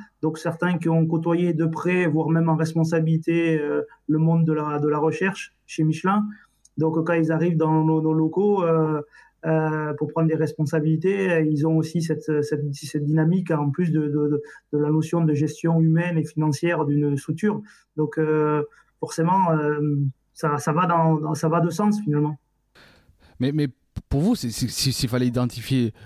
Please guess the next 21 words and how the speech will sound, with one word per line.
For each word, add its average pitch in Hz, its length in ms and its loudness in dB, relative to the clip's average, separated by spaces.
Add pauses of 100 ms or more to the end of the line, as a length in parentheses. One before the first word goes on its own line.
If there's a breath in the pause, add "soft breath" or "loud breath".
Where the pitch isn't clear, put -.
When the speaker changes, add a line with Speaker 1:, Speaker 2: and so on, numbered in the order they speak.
Speaker 2:
le 120 140 0
vrai 113 340 -2 (200)
obstacle, 135 600 -2
le, 107 200 2
le, 104 180 0
le, 110 120 0 (180)
le, 113 340 0
cet - 600 -8
élément-là 127 500 0
qui - 160 -12
fait 127 160 -4
qu'on 113 200 -2
ne 110 60 -4
se - 140 -6
comprend 110 360 -2
pas, 196 180 0
c'est - 160 -6
quoi ? 104 180 -2
C'est, 101 160 -2
c'est - 160 -6
des, 107 300 0